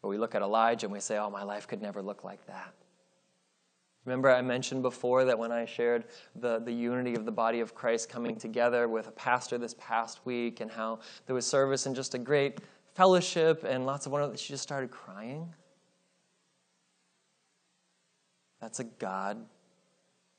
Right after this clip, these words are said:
glorifying moment. God wants his glory and will use us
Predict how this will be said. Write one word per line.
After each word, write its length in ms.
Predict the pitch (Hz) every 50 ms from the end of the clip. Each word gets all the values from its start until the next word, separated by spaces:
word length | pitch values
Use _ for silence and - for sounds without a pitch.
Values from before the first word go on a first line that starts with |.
| _ _ _
glorifying 960 | - 104 104 107 107 110 107 101 - - 95 92 95 95 92 95 104 117 - - _ _ _ _ -
moment. 420 | 127 135 156 165 147 101 90 - _ _ _ _ _ _ _ _ _ _ _ _ _ _ _ _ _ _ _ _ _ _ _ _ _ _ _ _ _ _ _ _ _ _ _ _ _ _ _ _ _ _ _ _ _ _ _ _ _ _ _ _ _ _ _ _ _ _ _ _ _ _ _ _ _ _ _ _ _ _ _ _
God 200 | - - 110 107
wants 360 | 104 110 113 123 117 117 -
his 140 | 117 110 110
glory 580 | - 120 - 113 117 117 113 110 107 101 101 - _ _ _ _ _ _ _ _ _ _ _
and 120 | 113 113 113
will 100 | 110 107
use 380 | 101 104 110 117 123 113 -
us 340 | - 104 - - - - -